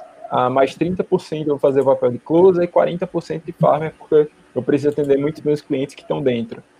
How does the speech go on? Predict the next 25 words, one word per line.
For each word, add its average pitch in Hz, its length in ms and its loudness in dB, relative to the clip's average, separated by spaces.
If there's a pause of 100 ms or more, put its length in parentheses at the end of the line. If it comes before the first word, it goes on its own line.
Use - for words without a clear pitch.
(260)
Então, 131 540 0 (240)
é 113 140 0
que - 60 0
a - 40 0
pessoa 160 280 0
saiba 165 600 2 (120)
que 131 60 0
ela 117 100 0
tá 123 120 4
executando, 123 680 0 (100)
é, 120 200 0
mais 139 500 2
de 139 100 -4
um 139 60 -6
papel 123 560 2 (380)
e, 131 200 2
e 147 160 -4
que - 100 0
ela 135 120 6
tenha 139 460 -2
realmente 131 560 -4
isso - 180 -10
na 147 80 0
rotina 156 500 0
dela. 127 340 6